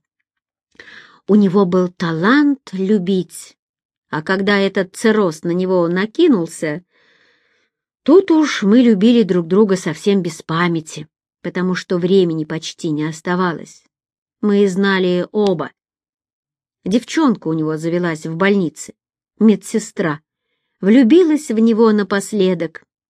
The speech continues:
А... да, я всё знаю», он и не скрывал. Переспал с ней, потом говорит: «Нет, больше не хочу никого. Времени мало, выписывай меня, дома буду умирать,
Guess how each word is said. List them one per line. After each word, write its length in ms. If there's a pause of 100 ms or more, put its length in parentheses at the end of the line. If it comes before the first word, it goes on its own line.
(880)
А... 720 (760)
да, 200
я 220
всё 220
знаю», 580
он 140
и 60
не 100
скрывал. 580 (640)
Переспал 600
с 140
ней, 380 (400)
потом 340
говорит: 560 (320)
«Нет, 380 (540)
больше 520
не 100
хочу 420
никого. 580 (480)
Времени 560
мало, 400 (260)
выписывай 640
меня, 360 (280)
дома 420
буду 280
умирать, 600